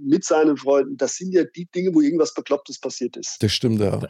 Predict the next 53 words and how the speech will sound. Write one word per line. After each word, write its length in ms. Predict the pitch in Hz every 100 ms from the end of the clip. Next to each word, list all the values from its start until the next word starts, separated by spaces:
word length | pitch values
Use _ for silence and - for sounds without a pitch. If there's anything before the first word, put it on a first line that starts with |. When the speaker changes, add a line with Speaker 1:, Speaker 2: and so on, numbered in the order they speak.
| -
Speaker 3:
das 80 | 135
Speaker 1:
Das 100 | -
Speaker 3:
stimmt. 160 | 220
Speaker 1:
ist 80 | -
ja 120 | 202
nicht, 380 | 175 160 226 -
wo 80 | 185
du 120 | 170 -
abends 340 | 139 180 -
zusammensitzt 720 | - 135 196 - 208 - -
und, 260 | 427 165 -
äh, 140 | 160 147
zwei 200 | - 147
Bier 180 | 143 165
miteinander 400 | 156 120 117 113
trinkst. 500 | 113 107 107 - - _ _ _ _ _ -
So, 240 | - 175 -
das, 220 | 156 -
was 220 | 160 147
nach 280 | 151 165 202
oder 200 | 160 139
während 300 | 143 180 170
oder 140 | 131 127
vor 180 | 185
dem 140 | 196 139
Bier 160 | 135
<laughs> 20 | 127
passiert, 500 | - - 143 120 - - - - - - -
äh, 200 | 123 123 - _
das, 360 | 147 190 202 -
wo, 220 | 143 135
wo 240 | 127 120
wirklich 260 | 135 170 131
was, 380 | 139 123 - -
sagen 200 | - 143
wir 80 | 135
mal, 60 | 123
außer 380 | 139 220 - 165
der 120 | 143
Norm 300 | 135 131 135
passiert, 540 | 131 120 - 120 113 -
weil 160 | 135 170
man 180 | 170 135
halt 200 | 139 -
durch 120 | 139
die 120 | 139
Fußgängerzone 680 | - 170 - 139 139 143 139 131
läuft 260 | 135 143
und 60 | 139
noch 100 | 127
laut 240 | 123 120
gesungen 360 | - 143 139 123
hat, 140 | 113